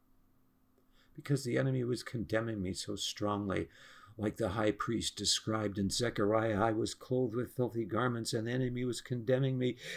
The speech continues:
And the Lord came along, and he said, "Put a crown on his head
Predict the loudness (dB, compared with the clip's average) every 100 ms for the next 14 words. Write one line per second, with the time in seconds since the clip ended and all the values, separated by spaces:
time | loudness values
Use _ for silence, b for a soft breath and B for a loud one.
0 | 4 6 8 8 8 6 6 6 8 6
1 | 6 6 4 -2 _ _ _ _ 0 4
2 | 6 4 6 6 6 6 6 6 4 2
3 | 2 2 2 0